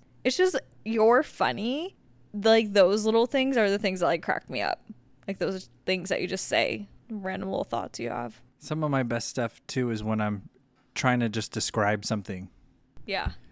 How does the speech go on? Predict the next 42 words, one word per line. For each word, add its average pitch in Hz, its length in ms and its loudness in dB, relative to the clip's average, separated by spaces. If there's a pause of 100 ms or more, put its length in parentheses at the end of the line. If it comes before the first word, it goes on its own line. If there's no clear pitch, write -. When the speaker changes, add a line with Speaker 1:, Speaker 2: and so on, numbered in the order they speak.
(240)
Speaker 2:
And 113 180 -2
it's 104 100 -4
just - 220 -8
what 120 140 -4
comes 113 320 -4
to 113 80 -6
me 113 100 2
in 107 80 0
the 104 60 0
moment. 101 320 -2
I 104 80 -6
couldn't 107 200 -6
even 98 180 -6
tell 107 160 -4
you 101 100 -4
what 101 120 -4
I 98 60 -6
said 98 240 -8
half 101 180 -10
the 101 80 -10
time. 196 420 -8
Speaker 1:
Like, 196 140 -8
"That 185 160 -4
person 185 260 -6
looks 180 160 -12
like 180 120 -6
a 185 40 -12
Muppet." 175 340 -10 (380)
Speaker 2:
Well, 135 240 0 (300)
<laughs> - 880 -2
that's 156 220 -2
not 117 160 0
my 110 120 0
best 107 260 -6
work, 113 300 -4
but 113 220 -2 (360)
it's - 260 6
Speaker 1:
<laughs> - 80 -4
Speaker 2:
consistent 131 560 0 (140)
and 117 180 0
it's 117 140 -2
accurate. 113 540 -2